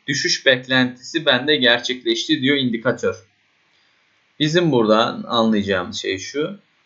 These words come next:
Alttan gelen çizgi üstteki çizgiyi kesiyor ve burada kesişim işareti veriyorsa bunun ardının düşüş olma olasılığı çok kuvvetli ihtimaldir. Bu düşüşün nereye kadar devam edeceğini de buradaki iki çizgi belirliyor.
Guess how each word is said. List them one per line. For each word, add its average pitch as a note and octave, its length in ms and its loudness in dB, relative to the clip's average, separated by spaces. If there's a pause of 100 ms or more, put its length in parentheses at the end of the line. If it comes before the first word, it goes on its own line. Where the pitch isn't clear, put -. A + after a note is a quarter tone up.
(100)
Alttan F3 480 0
gelen C3 280 4
çizgi G#2 320 -6
üstteki D#3+ 400 -6
çizgiyi G2+ 460 -4
kesiyor C3+ 500 2
ve C3+ 240 4
burada C#3+ 420 0
kesişim A#2+ 520 -4
işareti F#2+ 600 -4
veriyorsa D#3+ 800 0 (640)
bunun D#3 240 4
ardının C#3+ 640 2
düşüş C#3+ 300 -4
olma B2 320 4
olasılığı A#2 680 -2
çok - 380 -6
kuvvetli G#2+ 460 0
ihtimaldir. A2 680 -2 (680)
Bu G3 140 2
düşüşün E3+ 640 -2
nereye F3+ 340 6
kadar G2 360 0
devam C#3+ 380 4
edeceğini D#3 520 2
de E3 300 0
buradaki D3+ 460 0
iki D3+ 180 -6
çizgi D#3 340 0
belirliyor. F#2 500 0